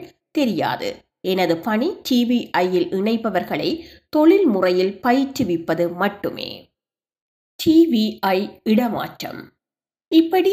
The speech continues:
ஜாவிஸ் வீதியில் உள்ள டி வி ஐ மிக நேர்த்தியாக செயற்பட்டு கொண்டிருந்த போது, ரெண்டாயிரத்தி இரண்டாம் ஆண்டு மார்ச் மாதமளவில் டி வி ஐ-யின் உயர் நிர்வாக பொறுப்பில் இருந்த பிரபாகரன்,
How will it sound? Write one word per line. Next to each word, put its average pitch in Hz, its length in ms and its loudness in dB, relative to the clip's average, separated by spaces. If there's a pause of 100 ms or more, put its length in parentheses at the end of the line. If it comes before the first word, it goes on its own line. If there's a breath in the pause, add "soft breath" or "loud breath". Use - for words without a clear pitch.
(120)
ஜாவிஸ் 285 500 2
வீதியில் 226 460 -2
உள்ள 220 160 0 (120)
டி 302 260 2
வி 262 160 0
ஐ 254 180 2
மிக 226 280 0
நேர்த்தியாக 202 720 0
செயற்பட்டு 170 560 -2
கொண்டிருந்த 190 460 -4
போது, 214 320 -2 (360 loud breath)
ரெண்டாயிரத்தி 370 760 2
இரண்டாம் 233 460 0
ஆண்டு 220 360 0
மார்ச் 226 500 0
மாதமளவில் 175 760 0 (380 loud breath)
டி 294 240 2
வி 339 200 6
ஐ-யின் 311 320 4
உயர் 254 340 -2
நிர்வாக 214 480 0
பொறுப்பில் 208 440 -4
இருந்த 196 300 0
பிரபாகரன், 240 720 -2